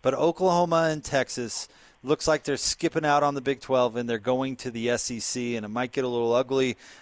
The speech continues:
Uh, the Big twelve sent a cease and desist to E S P N today, which is a little bit weird. But, but Texas and Oklahoma starting off conference realignment again. David, your thoughts, and where does this end up?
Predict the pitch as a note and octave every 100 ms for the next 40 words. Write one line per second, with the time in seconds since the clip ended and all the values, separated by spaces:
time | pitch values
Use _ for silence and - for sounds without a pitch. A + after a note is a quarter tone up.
0 | _ G#2+ G2+ _ B2 A#2 D3 - C#3+ A#2+
1 | D3 B2+ G2+ - E3 E3 - A#2 G#2+ C#3+
2 | C#3+ - A#2 C3+ B2+ - A2 B2+ B2 B2+
3 | B2+ B2 A#2 A#2+ A2+ A#2+ A#2 A2+ G#2+ B2
4 | B2 A#2 A#2 - - - - D3 - G#3+
5 | B3 A3 G3 F3+ - F3 D#3 D#3 C#3 -
6 | D#3+ E3 D#3+ D3 C#3+ - C#3+ - C3+ -
7 | C#3 C3 B2+ B2+ B2 B2 - A#2 A#2 A#2+
8 | A2 A#2+ A#2+ B2 A#2+ A#2 A2+ - B2 C#3+
9 | - - A#2 A#2 A#2+ B2+ A2+ A#2+ - A#2+
10 | A2+ G#2 E2+